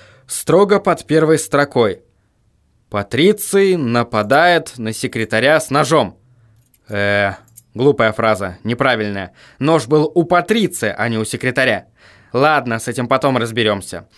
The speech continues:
Э, ниже мелким шрифтом. "Таинственное происшествие в конюшне".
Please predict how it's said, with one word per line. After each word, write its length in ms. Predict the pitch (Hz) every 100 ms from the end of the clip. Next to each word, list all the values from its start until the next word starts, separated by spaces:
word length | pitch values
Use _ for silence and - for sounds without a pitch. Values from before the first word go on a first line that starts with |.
| - - _ _
Э, 880 | 117 110 110 107 107 104 107 104 101 _ _
ниже 460 | 131 156 139 123 -
мелким 420 | 156 165 175 180
шрифтом. 540 | 151 147 123 - 95 - _ _ _ _ _
"Таинственное 960 | - 117 147 202 190 - 151 147 139 127
происшествие 840 | - 135 135 - 160 160 - 151 156
в 100 | -
конюшне". 600 | 160 175 160 - 98